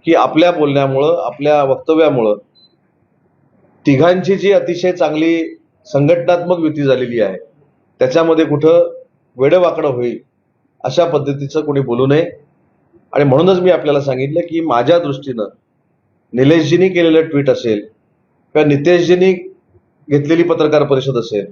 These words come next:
याच्या संदर्भातला माझा विषय, कारण प्रत्येक ठिकाणी गेल्यानंतर ते बोलल्यानंतर तुमचं वक-,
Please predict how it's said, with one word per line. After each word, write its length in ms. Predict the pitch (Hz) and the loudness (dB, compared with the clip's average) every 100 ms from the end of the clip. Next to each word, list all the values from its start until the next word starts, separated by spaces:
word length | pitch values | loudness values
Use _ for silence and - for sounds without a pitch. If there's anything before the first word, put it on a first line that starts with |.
| _ _ _ - | _ _ _ -2
याच्या 260 | - - | 0 0
संदर्भातला 720 | - 143 135 135 135 131 156 | 0 -2 0 0 0 0 -2
माझा 320 | 156 120 120 147 | 0 0 0 0
विषय, 360 | 123 - 107 101 - _ _ _ _ _ _ _ _ _ | -2 -4 -6 -6 -12 _ _ _ _ _ _ _ _ _
कारण 320 | 131 143 - | 0 0 -4
प्रत्येक 500 | - _ 135 139 160 | -10 _ -4 0 0
ठिकाणी 260 | 151 156 156 | 0 2 2
गेल्यानंतर 600 | 143 147 147 143 156 147 156 | 2 2 2 0 -2 -2 -2
ते 60 | |
बोलल्यानंतर 600 | 147 143 143 143 139 147 143 | 0 2 2 2 0 -2 -4
तुमचं 240 | 131 143 | -4 0
वक-, 200 | 135 - | 0 -2